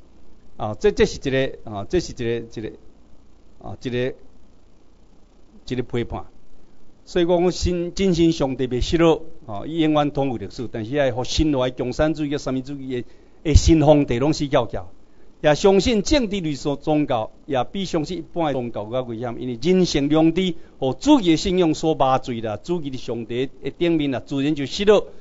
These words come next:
是非的批判能力。信奉共产主义的苏联、中国、北韩是安尼生，信奉三民主义威权时代台湾嘛是同款啦。照安尼讲起来，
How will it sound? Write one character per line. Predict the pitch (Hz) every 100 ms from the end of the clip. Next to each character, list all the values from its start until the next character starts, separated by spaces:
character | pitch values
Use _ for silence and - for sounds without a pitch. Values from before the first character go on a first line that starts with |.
| - -
是 | - - 170 165
非 | 262 247
的 |
批 | 165 147
判 | 139 143
能 | 113 107
力。 | 120 - - - -
信 | - 254 208
奉 | 160 147 139
共 | 139 135
产 | 185 190
主 | 175 190
义 | 165
的 |
苏 | 156 165 160
联、 | 151 165
中 | 160 160 156
国、 | 170
北 | 160 190
韩 | 135 123 165 - - - - - -
是 | 127
安 | 131 170
尼 | 185
生， | 190 196 180
信 | - 302 214
奉 | 160
三 | 156 180
民 | 180 180
主 | - 226 190
义 | 185 - - -
威 | 226 226
权 | - 170 190
时 | -
代 | 180 185
台 | 185 175
湾 | 165 151
嘛 | 151
是 | -
同 | 131 131
款 | 180 147
啦。 | 113 - - _ _ _ -
照 | 247 208
安 | 214
尼 |
讲 | 220 170
起 | 131
来， | 101